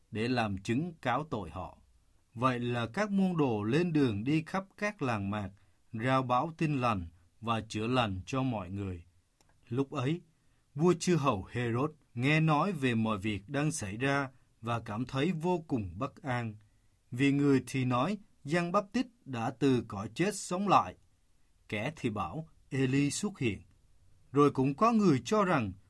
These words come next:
một trong các đấng tiên tri thời xưa đã sống lại. Herod nói, "Trẫm đã chặt đầu Giăng rồi. Vậy thì người mà trẫm nghe nói đến này là ai thế kia?" Vậy là Herod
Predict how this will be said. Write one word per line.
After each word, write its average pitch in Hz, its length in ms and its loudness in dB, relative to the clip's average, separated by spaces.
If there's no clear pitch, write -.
một 131 320 0
trong 190 220 0
các 208 180 -2
đấng 190 320 0
tiên 208 320 2
tri 202 260 4
thời 120 240 -4
xưa 170 420 2
đã 104 220 -10
sống 131 300 -6
lại. 113 280 0
Herod 127 400 0
nói, 131 360 0
"Trẫm 143 360 0
đã 135 140 2
chặt 143 240 -4
đầu 127 300 0
Giăng 180 300 2
rồi. 110 380 0
Vậy 143 280 2
thì 160 140 4
người 147 280 6
mà 135 160 4
trẫm 139 340 -2
nghe 202 160 2
nói 180 240 2
đến 185 280 2
này 139 240 4
là 131 160 2
ai 190 300 2
thế 226 220 -2
kia?" 202 320 2
Vậy 110 260 -4
là 101 320 -6
Herod 127 320 -2